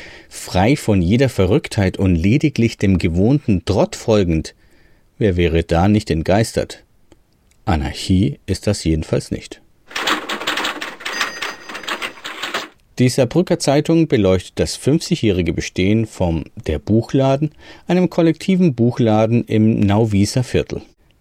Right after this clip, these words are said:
Zitat: „Vom linken Büchertisch in der Mensa der Uni,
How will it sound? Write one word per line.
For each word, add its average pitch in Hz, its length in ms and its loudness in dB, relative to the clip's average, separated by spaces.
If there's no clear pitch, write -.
Zitat: - 500 -4
„Vom 87 260 2
linken 127 380 2
Büchertisch 131 540 2
in 92 100 2
der 87 80 2
Mensa 98 340 2
der 90 220 -2
Uni, 107 340 2